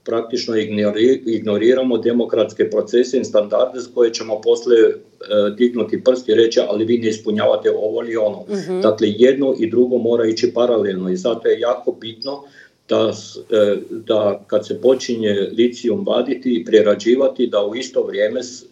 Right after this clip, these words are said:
Speaker 1: e, se i, i razvija Srbija u jednu demokratsku zemlju sa funkcionalnim institucijama, prije svega neovisnim institucijama koje će to moći nadzirati.
Speaker 2: A
Speaker 1: Mi
Speaker 2: da
Speaker 1: ne možemo iz Njemačke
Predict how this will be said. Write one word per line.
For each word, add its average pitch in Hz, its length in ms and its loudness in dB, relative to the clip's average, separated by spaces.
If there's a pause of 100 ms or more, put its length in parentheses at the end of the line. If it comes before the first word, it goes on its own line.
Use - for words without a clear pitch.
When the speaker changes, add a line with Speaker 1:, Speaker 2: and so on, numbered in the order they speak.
(180)
Speaker 1:
e, 98 40 0
se 107 440 4
i, 104 280 -2 (240)
i 104 480 0
razvija 107 420 4
Srbija 110 420 0
u - 100 4
jednu 110 260 2
demokratsku 110 720 0
zemlju 98 360 0 (480)
sa 107 320 0
funkcionalnim 123 720 0
institucijama, 127 1000 0 (360)
prije 110 180 4
svega 113 280 0
neovisnim 120 680 0
institucijama 113 1000 -6 (260)
koje 113 220 4
će - 160 -2
to 113 140 0
moći 104 340 -2
nadzirati. 123 580 0
Speaker 2:
A 98 100 2
Speaker 1:
Mi 120 60 -2
Speaker 2:
da 120 60 2
Speaker 1:
ne 127 60 2
možemo 123 240 0
iz 107 120 -4
Njemačke 120 360 -2